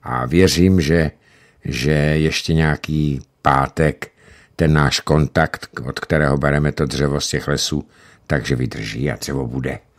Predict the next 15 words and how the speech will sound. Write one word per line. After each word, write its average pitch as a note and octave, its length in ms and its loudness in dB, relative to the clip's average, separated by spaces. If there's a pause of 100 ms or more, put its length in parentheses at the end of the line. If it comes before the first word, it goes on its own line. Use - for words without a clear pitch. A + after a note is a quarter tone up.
(680)
Protože C#2 420 -4
se B1+ 240 -4 (120)
hrozně G2 560 2
moc E2 260 -2
dřeva, D2 440 0 (480)
hlavně D2+ 400 2
toho C2+ 280 2
kůrovcového, D2+ 960 2 (460)
zapakatel C#2+ 1400 2
vyvezlo F#2+ 760 4 (360)
do C#2+ 380 0
světa. B1+ 540 0 (180)
Včetně F#2+ 480 4
Japonska G#2 680 6
a E2 340 2